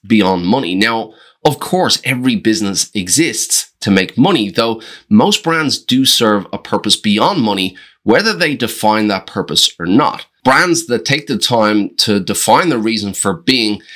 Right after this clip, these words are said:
tend to be more dialed in to the audience that they serve.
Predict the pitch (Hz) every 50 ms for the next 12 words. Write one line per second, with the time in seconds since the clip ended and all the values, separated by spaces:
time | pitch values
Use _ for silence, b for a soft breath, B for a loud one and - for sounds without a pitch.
0 | B B B - - 151 175 220 220 208 156 143 131 123 120 117 120 131 131 117
1 | 101 - 117 110 110 107 107 98 104 104 104 104 104 101 - - - - 104 98
2 | - - - 104 104 101 101 98 95 92 - - - - 113 98 95 90 - 95
3 | 87 - - - - 165 160 120 71 64 - -